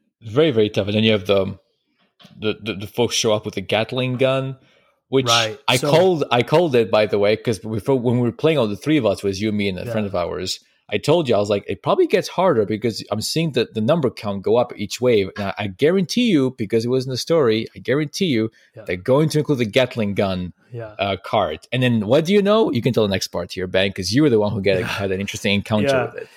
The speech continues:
Speaker 2: So we're, we're just playing and we're just taking out enemies. And you can ride horses and you can ride carriages around. And so we're doing that.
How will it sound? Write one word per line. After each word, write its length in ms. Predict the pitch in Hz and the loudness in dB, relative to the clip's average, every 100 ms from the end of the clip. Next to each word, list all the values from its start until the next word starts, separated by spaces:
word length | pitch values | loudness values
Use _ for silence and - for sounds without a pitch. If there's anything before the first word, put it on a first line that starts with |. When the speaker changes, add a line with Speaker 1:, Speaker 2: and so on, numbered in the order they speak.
| _ | _
Speaker 2:
So 220 | - 160 165 | -4 -4 2
we're, 240 | 185 208 | 2 2
we're 140 | 196 220 | 2 0
just 180 | 233 - | -2 -2
playing 460 | 196 190 175 147 | -2 0 -2 -6
and 180 | 135 135 | -6 -4
we're 120 | 139 | -4
just 180 | 135 131 | -2 0
taking 300 | 139 127 135 | -2 -2 -4
out 140 | 123 | -4
enemies. 440 | 117 110 117 113 - | -4 -6 -8 -10 -6
And 140 | - 180 | -2 0
you 80 | |
can 160 | 190 180 | 0 2
ride 280 | 151 139 127 | 4 4 2
horses 500 | 120 120 - 123 120 | 2 2 0 -4 -4
and 160 | 117 | -4
you 100 | 123 | -4
can 140 | 135 131 | -2 0
ride 300 | 127 127 127 | 2 2 0
carriages 580 | - 117 117 117 117 113 | 0 2 2 0 0 0
around. 520 | 107 110 107 110 113 - _ _ | -2 -2 -2 -4 -8 -16 _ _
And 280 | - 131 127 - _ _ | -4 -2 -2 -8 _ _
so 120 | - | 0
we're 140 | 165 160 | 2 4
doing 340 | 165 165 135 | 4 2 0
that. 280 | 120 107 | -2 -2